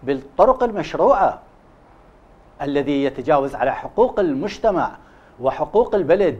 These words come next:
ويمس أمن القومي، آنذاك تكون كل الاحتمالات مفتوحة، وبيد صانع القرار السياسي دستوريا أن يتخذ فيه الإجراءات الرادعة. لماذا هذا التعطيل ولماذا التسويف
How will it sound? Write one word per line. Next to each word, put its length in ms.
ويمس 580
أمن 180
القومي، 640
آنذاك 320
تكون 320
كل 220
الاحتمالات 600
مفتوحة، 440
وبيد 380
صانع 320
القرار 360
السياسي 440
دستوريا 760
أن 80
يتخذ 380
فيه 280
الإجراءات 560
الرادعة. 540
لماذا 280
هذا 220
التعطيل 520
ولماذا 420
التسويف 520